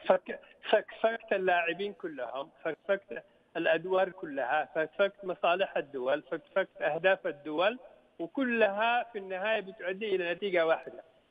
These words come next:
لا يمكن أن، آه، تحدث أو، آه، ننجز اتفاقية سلام مع الحوثيين. لا السعودية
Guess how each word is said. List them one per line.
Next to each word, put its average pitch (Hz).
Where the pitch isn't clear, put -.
لا 185
يمكن 208
أن، 175
آه، 139
تحدث 185
أو، 151
آه، 139
ننجز 185
اتفاقية 165
سلام 156
مع 131
الحوثيين. 123
لا 180
السعودية 208